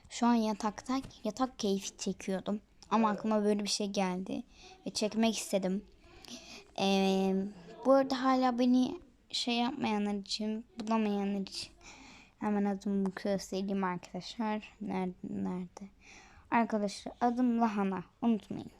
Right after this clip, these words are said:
Videoyu durdurup beni kayıt yapabilirsiniz.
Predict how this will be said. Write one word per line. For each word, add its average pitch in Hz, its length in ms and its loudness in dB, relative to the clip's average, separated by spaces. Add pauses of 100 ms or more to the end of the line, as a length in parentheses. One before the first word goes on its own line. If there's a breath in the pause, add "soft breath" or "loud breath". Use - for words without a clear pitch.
(1900 loud breath)
Videoyu 240 340 6
durdurup 226 480 -4
beni 220 160 4
kayıt 208 360 0
yapabilirsiniz. 214 960 -4